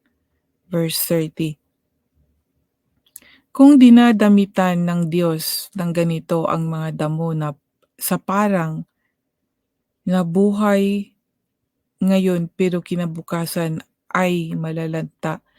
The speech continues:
at susunugin, kayo pa kaya?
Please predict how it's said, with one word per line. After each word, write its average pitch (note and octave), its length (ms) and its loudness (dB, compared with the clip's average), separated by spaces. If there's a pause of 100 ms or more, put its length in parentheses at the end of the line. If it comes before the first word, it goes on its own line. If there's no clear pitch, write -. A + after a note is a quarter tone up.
(340)
at B3+ 240 -2
susunugin, F3+ 1000 0 (1080)
kayo C#4 240 0
pa - 160 -6
kaya? D#3+ 480 -6